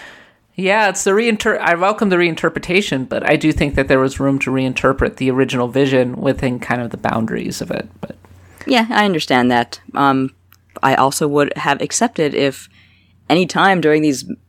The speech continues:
Speaker 2: billions of re-releases Square Enix has given us, they would have just said, "Hey, you know what we're gonna give you? We're just gonna totally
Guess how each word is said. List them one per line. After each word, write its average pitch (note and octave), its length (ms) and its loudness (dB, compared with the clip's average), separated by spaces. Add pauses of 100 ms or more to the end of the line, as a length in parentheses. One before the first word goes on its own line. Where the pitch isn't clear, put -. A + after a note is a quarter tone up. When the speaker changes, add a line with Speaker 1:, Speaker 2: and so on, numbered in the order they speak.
(200)
Speaker 2:
billions E3+ 440 2
of C#3+ 420 2
re-releases C#3+ 580 2
Square C3 300 2
Enix C#3 260 2
has C3 100 -2
given G3 300 2
us, B2+ 240 2
they C3+ 120 0
would C3+ 120 2
have C3+ 100 2
just C3+ 220 -2
said, C#3+ 160 -2
"Hey, A3 200 2
you - 180 0
know A#3+ 120 2
what G#3+ 160 2
we're D#3 60 0
gonna E3 160 0
give A#2+ 180 0
you? C#4 160 2
We're G#3 140 -2
just C#4+ 180 -2
gonna A3+ 240 0
totally G3+ 560 0